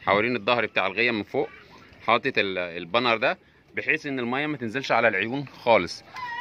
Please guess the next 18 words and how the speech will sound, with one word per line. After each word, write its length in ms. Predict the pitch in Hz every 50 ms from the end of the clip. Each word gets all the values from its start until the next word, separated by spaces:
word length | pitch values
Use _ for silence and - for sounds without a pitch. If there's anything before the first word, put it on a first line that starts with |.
| - -
أما 260 | 127 139 151 147 139
الأرضية 440 | 131 110 113 113 107 123 147 160 160
زي 120 | 143 135 135
ما 60 | 123
حضراتكم 240 | 123 143 - - 135
شايفين 260 | 120 127 120 147 135
كده، 160 | - 151 139
كده 180 | 127 147 135 135
فوقيها 260 | - 127 135 143 135
سايب 300 | 120 - 143 139 143 120
أهو، 160 | 117 127 175 - - - - - - - - - - - - -
والمطرة 680 | 104 107 107 110 113 110 113 113 117 127 143 - 143
بتنزل 360 | 127 - - 147 135 127 123 131
هنا 200 | 135 147 165 165 - - - -
والخشب 600 | 101 101 104 - - 135 135 - 156 139 123 - -
بيصفي 380 | 110 104 107 - 139 127 - -
المية 360 | 117 110 120 127 135 135 123
لتحت، 340 | 117 117 - 135 135 -